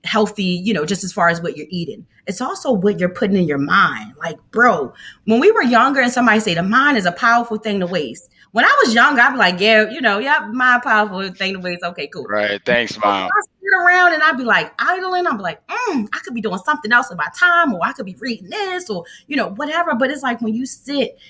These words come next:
Speaker 1: and your mind wraps around certain things and you think it's okay and it's normal, like, you're only given half percent of what you could be given at a hundred percent level.
Speaker 2: Right.
Speaker 1: And, and, and that's very important. And so with, with your shift there,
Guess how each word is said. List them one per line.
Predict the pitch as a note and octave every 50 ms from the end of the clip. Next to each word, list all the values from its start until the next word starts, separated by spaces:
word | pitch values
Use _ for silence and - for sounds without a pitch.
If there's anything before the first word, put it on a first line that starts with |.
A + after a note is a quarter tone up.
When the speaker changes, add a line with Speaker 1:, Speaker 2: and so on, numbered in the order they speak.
| _ _ -
Speaker 1:
and | F#3+ G3+
your | F#3 F3+
mind | G3 F#3+ G3+ G#3+ A#3 A#3+ A#3 A3 F#3 C#3+ E3 F3
wraps | F#3+ G3 G#3 G#3 - -
around | G3+ G3 F3+ E3+ F#3+ F#3
certain | - F3+ - - F#3
things | - A3 A3+ A3+ A3 G3
and | F#3+ E3 D#3+
you | F3 E3+
think | - F#3 F3 E3+
it's | F3 E3 - C#3+
okay | C#3 - - F3 E3
and | D3 C3+
it's | A2 - -
normal, | F3 G3 C4 F4+ F#4+ C#4+ G#3+ F#3+ F3
like, | E3 E3 D#3 C#3+ - - - - - _ -
you're | E3+ G3 C#4+ F4+ F4
only | D4+ C#4 C4 A3+ G#3
given | F3 A#3+ C#4 D#4 D4 C4+ B3 A3+ G#3 G3+ G3 - _ _ _ _ _
half | - - C#4+ E4 G4+ G4+ G4 F4+ E4+ - -
percent | - B3 A3+ - - G#3+ F#3+ F3+ -
of | E3+ F3 E3+
what | F#3 E3 F3 F3+
you | F#3
could | F#3 F#3+
be | F#3 E3
given | F#3+ F#3 F3 E3 -
at | D#3+ D#3
a | D#3
hundred | - - F#3+ F3+ F#3 F3 -
percent | - F3+ - - D3+ - - -
level. | D3 D#3 E3 D#3 - - - - - _ _ _ _ _ _ _ _ _ - _ -
Speaker 2:
Right. | - F#2+ E2+ E2 - _ _ _ _ - F3+
Speaker 1:
And, | E3+ E3 D#3+
and, | - E3+ F3+ F3 -
and | F3+ F#3+ G3
that's | G3 E3+ F#3+ -
very | F#3 F3+ G3 G3 G3+ G3 F#3
important. | E3+ F3+ - - D3 D3 D#3+ C3 B2+ C#3 C#3 - - - - - - -
And | F#3+ G3
so | F#3+ A3 G3 F#3+
with, | F#3 F#3+ F3+ -
with | F3+ G3+ F3 F3+
your | F#3 F3 F3+
shift | F3 - - D4+ E4 G4 F#4+ -
there, | - G#3 F3+ D#3+ D3 D3 D#3 D#3+ -